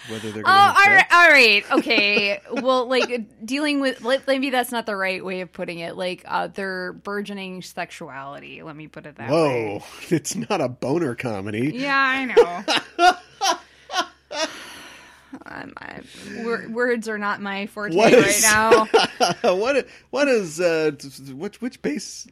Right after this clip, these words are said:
Speaker 1: do they call it? I don't know.
Speaker 2: What,
Speaker 1: It's
Speaker 2: what?
Speaker 1: probably warm alpo, whatever. It's, I don't, I don't even have the energy to make the joke.
Speaker 2: <laughs>
Speaker 1: Um,
Speaker 2: Okay.
Speaker 1: let's dive right in, and by dive in, let's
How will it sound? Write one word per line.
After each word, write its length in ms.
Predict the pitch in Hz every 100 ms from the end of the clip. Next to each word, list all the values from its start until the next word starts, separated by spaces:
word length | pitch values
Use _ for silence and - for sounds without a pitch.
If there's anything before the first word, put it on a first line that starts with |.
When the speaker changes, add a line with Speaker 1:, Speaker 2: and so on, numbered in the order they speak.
| _
Speaker 1:
do 80 | 180
they 140 | 170 170
call 280 | 165 160
it? 120 | 160 -
I 100 | 104
don't 160 | 87
know. 200 | 82 82 - - - -
Speaker 2:
What, 300 | - 240 214
Speaker 1:
It's 80 | 240
Speaker 2:
what? 100 | 240
Speaker 1:
probably 160 | 143
warm 380 | 123 110 123 131
alpo, 560 | 107 101 - 90 85 92
whatever. 380 | 110 95 87 90
It's, 300 | 107 104 117
I 140 | 110
don't, 140 | 107 101
I 120 | 92
don't 120 | 95
even 120 | 92
have 80 | 87
the 140 | 82 80 -
energy 300 | 92 85 85
to 60 |
make 160 | 82 82
the 80 | 101
joke. 320 | - 82 - -
Speaker 2:
<laughs> 120 | 320 - - - - 269 - _ _ _
Speaker 1:
Um, 520 | 170 180 170 160 156 160
Speaker 2:
Okay. 400 | 233 202 240 - -
Speaker 1:
let's 240 | 254 -
dive 360 | - 208 202 180
right 200 | 190 185
in, 220 | 185 185
and 140 | 165
by 140 | 151 147
dive 360 | 170 180 170
in, 300 | 170 170 160
let's 320 | 143 165 -